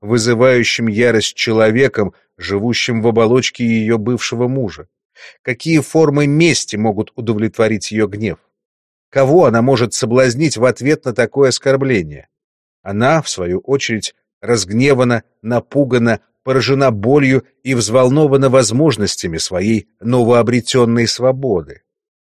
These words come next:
Эта твёрдость горной породы, надёжность фундамента на самом деле была не устойчивостью, не определённостью.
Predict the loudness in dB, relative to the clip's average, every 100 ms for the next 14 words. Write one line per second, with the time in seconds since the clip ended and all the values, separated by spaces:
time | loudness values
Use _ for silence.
0 | _ _ -20 _ _ -4 -2 -2 -2 2
1 | 2 2 2 -2 -2 2 2 4 0 0
2 | 0 2 4 2 0 -4 -2 0 0 0
3 | -4 -4 -4 -2 0 2 2 -2 -2 -2
4 | -2 0 0 0 0 0 0 2 2 4
5 | 2 -2 -4 -2 0 2 0 -8 -10 -12
6 | -12 -6 -4 -4 -6 -2 0 0 0 -6
7 | -12 -16 -20